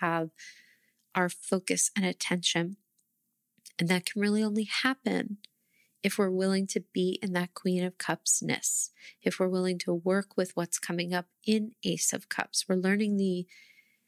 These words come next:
the relationship between what happens with our service, with our work, with our personal kind of, um, <sighs>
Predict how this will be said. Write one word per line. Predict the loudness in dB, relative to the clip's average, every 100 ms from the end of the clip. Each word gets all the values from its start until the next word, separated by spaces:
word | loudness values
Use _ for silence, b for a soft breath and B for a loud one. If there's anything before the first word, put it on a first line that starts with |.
| b
the | 2 4
relationship | 4 2 2 2 2 2 0 2 2 2
between | 0 2 2 2 0 -4 -12 _ _ _ _ _ _ _ _ _ -8
what | 2 2 2 0
happens | 2 2 2 0 0 2
with | 2
our | 0 0
service, | 2 4 4 4 0 2 2 2 -4 _
with | 0 2
our | 2 0 -4 -4
work, | 2 2 0 -6 -14 _ _ _ _ _
with | 2
our | 2 0 _ _ _ _ _ _ _
personal | -4 2 2 2 0 0 -2 -2 -4 -6 -10
kind | -2 0
of, | 0 -2 -8
um, | -6 -6 -6 -12 -16 _ _ _ _ _ -10 -10 _ _ _ _ _ _ _ B B B B B B B B B B B B
<sighs> | -8